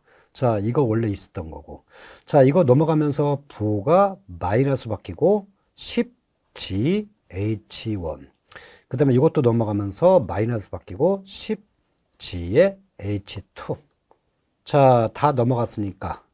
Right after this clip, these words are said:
그죠? 어, 다 넘어갔어요. 그러면 여기서 우리가 뭘 하면 돼요? 우리가 여기서 G값만 찾으면 돼. 그러면 G값을 찾으면 요 식 갖다가 G에 대해서 가로로 묶어버리겠죠. G 빼내고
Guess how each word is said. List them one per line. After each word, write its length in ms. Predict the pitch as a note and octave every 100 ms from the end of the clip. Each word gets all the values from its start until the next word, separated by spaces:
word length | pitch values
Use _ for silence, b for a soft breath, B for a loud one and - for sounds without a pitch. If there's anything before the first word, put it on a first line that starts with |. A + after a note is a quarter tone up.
| _
그죠? 420 | - B2 G3+ G3+ _ _
어, 140 | - -
다 140 | - G#2+
넘어갔어요. 640 | G2 G2 E2 - D2+ D2+ _ _ _
그러면 480 | - G3+ A#2 A2+ F#2+ b b b b
여기서 380 | A#2 D#3+ F#3 E3+
우리가 420 | B2+ A#2+ C3 B2 -
뭘 220 | G#2+ A2
하면 220 | F2 F2
돼요? 220 | D#2+ D2 - _ _ -
우리가 240 | F#2 G2
여기서 420 | G#2+ E2+ - F#3+ G3+ _ _
G값만 460 | - - D#3 B2 G#2
찾으면 400 | - E3 C#3 G2
돼. 180 | D#2+ _ _ _ _ _ _ _ _ _ _ _ _ _ _ _ _ _ _ -
그러면 220 | F3+ C#3+
G값을 360 | - F#3+ F3+
찾으면 280 | - D#3+ D#3+
요 100 | A#2+
식 160 | A#2+ D#3+
갖다가 460 | E3+ - C#3 C3+ A#2+
G에 320 | - - B2 C#3
대해서 540 | B2 A2 - E3 E3 _ _ _ _ _ _ _
가로로 300 | - A#2 B2
묶어버리겠죠. 760 | A2 G2 E3 C#3 F2+ E2 - - _ _ _ _ _
G 240 | - C#3 C3
빼내고 540 | G#3 F3+ A#2 A#2+ A#2+